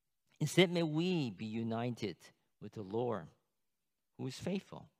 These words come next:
who has set us free. And may we be willing to surrender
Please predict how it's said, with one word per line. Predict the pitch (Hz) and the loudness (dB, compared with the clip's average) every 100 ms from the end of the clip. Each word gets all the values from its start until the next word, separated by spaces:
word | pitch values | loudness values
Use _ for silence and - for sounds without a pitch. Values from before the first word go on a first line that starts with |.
| _ _ _ | _ _ _
who | 143 | -4
has | 131 | 0
set | 147 | 2
us | 143 - | 2 -2
free. | - 175 156 - - _ _ _ _ _ _ _ _ _ _ _ _ - | -4 -2 -2 -6 -14 _ _ _ _ _ _ _ _ _ _ _ _ -12
And | 104 101 | -10 -8
may | 98 101 95 | -8 -8 -10
we | 104 123 131 131 117 | -8 -2 0 0 -2
be | 98 95 90 | -4 -8 -8
willing | 95 104 123 120 101 76 - _ _ _ _ _ _ - | -10 -2 0 0 -2 -6 -14 _ _ _ _ _ _ -14
to | 98 | -12
surrender | - - 90 95 107 110 107 104 101 | -12 -12 -8 -4 -2 -2 -4 -4 -6